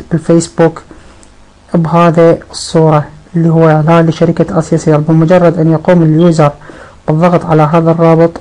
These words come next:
راح ينتشر هذا لكل المجموعات اللي مشترك بيها ولكل الأصدقاء.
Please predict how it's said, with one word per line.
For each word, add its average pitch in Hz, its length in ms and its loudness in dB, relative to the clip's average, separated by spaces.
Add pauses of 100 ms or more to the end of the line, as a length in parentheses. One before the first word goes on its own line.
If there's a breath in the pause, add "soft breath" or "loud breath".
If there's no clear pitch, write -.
راح 151 160 0
ينتشر 165 420 -2
هذا 165 400 0
لكل 165 320 0
المجموعات 160 640 0
اللي 170 200 -2
مشترك 165 540 -2
بيها 160 320 0 (460 loud breath)
ولكل 165 320 0
الأصدقاء. 151 920 -2